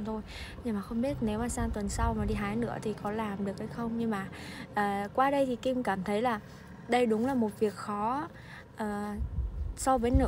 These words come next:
là chắc chắn là rất là khó. Kim không nghĩ là nhiều bạn có thể làm được trong thời gian dài đâu.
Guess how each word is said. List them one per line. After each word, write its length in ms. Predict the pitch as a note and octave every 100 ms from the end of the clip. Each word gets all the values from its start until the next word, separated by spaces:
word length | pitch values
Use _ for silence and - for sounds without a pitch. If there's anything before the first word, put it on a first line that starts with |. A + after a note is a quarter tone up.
| -
là 120 | A3+
chắc 220 | A3 C#4+
chắn 200 | - G#3
là 100 | B3
rất 140 | B3 C#4+
là 80 |
khó. 380 | A3+ - G#3+ B3 B3+
Kim 140 | C4+
không 240 | B3 C#4 B3+
nghĩ 160 | G3+
là 100 | A#3
nhiều 240 | A3 G#3 G3+
bạn 320 | G#3+ A3 - A#3
có 160 | A3+ A#3
thể 220 | B3+ G#3
làm 420 | G3+ G3 F#3+ G3
được 120 | G3
trong 180 | A3+ A3+
thời 160 | A3 G#3
gian 200 | A3 A3
dài 320 | A3 G3 G3
đâu. 160 | A3